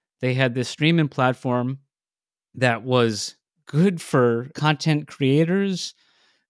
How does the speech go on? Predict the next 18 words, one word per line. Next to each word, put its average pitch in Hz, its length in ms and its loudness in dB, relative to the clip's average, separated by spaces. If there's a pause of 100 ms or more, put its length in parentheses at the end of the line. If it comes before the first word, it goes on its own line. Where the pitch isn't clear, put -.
good 139 240 0
for 113 580 0 (920)
distributors 202 1080 0
of 175 140 -2
content, 214 640 -2 (260)
because 135 340 0
it 139 80 0
was 131 160 -2
gonna 131 160 0
fix 143 300 -2
this 123 200 -2
broken 131 420 0
system, 143 600 0
allegedly, 139 460 -2
that 113 220 -2
Hollywood 143 420 0
has, 151 540 -2 (560)
where 117 600 2